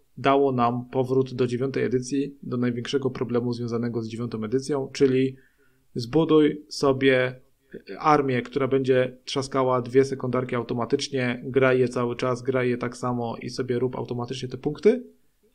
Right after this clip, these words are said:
albo w drugą stronę, bądź knightami, bądź demonami, oddawaj automatycznie jakąś sekundarkę, bo musisz, na przykład Bringing Down w przypadku knightów,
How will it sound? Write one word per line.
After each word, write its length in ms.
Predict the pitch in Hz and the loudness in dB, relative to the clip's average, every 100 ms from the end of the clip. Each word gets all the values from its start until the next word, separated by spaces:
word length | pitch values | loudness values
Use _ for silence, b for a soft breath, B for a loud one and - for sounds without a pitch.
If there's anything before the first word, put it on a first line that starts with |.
| _ | _
albo 360 | - 156 143 135 | 0 2 2 2
w 40 | |
drugą 300 | 131 147 147 | 2 4 2
stronę, 560 | 139 147 143 143 143 - _ _ _ - 135 | 2 2 4 2 0 -6 _ _ _ -6 2
bądź 260 | 151 160 | 2 2
knightami, 520 | 127 135 135 143 139 131 | 2 0 2 2 2 2
bądź 220 | 139 131 | 2 2
demonami, 760 | 135 127 131 131 135 131 131 - _ - | 0 2 2 2 2 0 -4 -10 _ -4
oddawaj 480 | 139 123 139 131 131 | -4 2 4 4 2
automatycznie 640 | 131 127 127 123 127 135 | 0 -2 -2 -4 -6 -4
jakąś 300 | 127 127 127 | -4 -4 -6
sekundarkę, 800 | - - 120 123 123 127 123 117 | -6 -6 -2 0 0 0 0 0
bo 160 | 123 127 | 0 0
musisz, 540 | 135 131 - 139 - | 2 0 0 -2 -2
na 100 | 120 | -8
przykład 240 | - 127 107 | -6 -6 -4
Bringing 360 | 113 113 117 | -4 -4 -2
Down 220 | 117 117 | 2 0
w 40 | 117 | -2
przypadku 480 | 123 123 123 120 123 | -12 -4 -4 -4 -2
knightów, 500 | 131 143 190 214 | -2 4 2 2